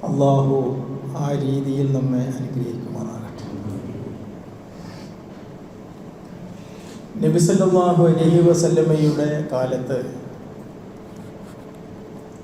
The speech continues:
ഉമർ റളിയല്ലാഹു അൻഹുവിൽ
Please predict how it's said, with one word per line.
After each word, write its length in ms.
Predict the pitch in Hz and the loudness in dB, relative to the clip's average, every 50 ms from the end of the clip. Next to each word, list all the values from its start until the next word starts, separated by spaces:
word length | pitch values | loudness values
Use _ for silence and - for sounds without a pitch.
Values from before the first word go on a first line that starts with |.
| - - - - - - - - - - - - - - 165 160 | -18 -16 -16 -16 -16 -16 -16 -16 -16 -16 -16 -16 -12 -6 0 2
ഉമർ 220 | 160 170 180 196 202 185 | 4 6 6 8 8 6
റളിയല്ലാഹു 760 | 170 170 170 175 180 180 175 180 180 185 180 180 175 170 165 170 165 | 6 8 8 8 8 8 6 6 6 6 6 6 6 6 6 8 8
അൻഹുവിൽ 420 | 165 165 156 151 160 165 170 170 | 8 8 8 8 8 8 6 6